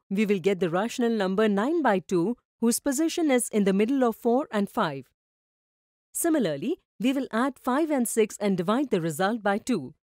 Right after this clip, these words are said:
From this, we get to know that the rational number in the middle of five and six is eleven by two.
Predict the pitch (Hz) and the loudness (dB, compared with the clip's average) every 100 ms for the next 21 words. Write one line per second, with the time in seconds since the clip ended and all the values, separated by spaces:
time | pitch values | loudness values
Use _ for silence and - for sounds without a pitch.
0 | _ _ - 196 165 170 262 - - _ | _ _ -4 -2 0 -2 -2 -4 -10 _
1 | 233 254 339 - 349 302 311 233 170 170 | -4 0 -2 0 2 4 2 2 0 0
2 | 240 - 320 294 240 214 214 180 170 190 | -2 -2 -2 0 2 2 2 2 2 0
3 | 240 208 - 220 262 269 233 - 311 - | 2 0 0 -2 0 0 -2 -2 -4 -4
4 | - - 269 285 330 339 202 165 180 226 | -10 -6 -2 2 2 2 2 0 -2 -2
5 | 160 131 | -4 -6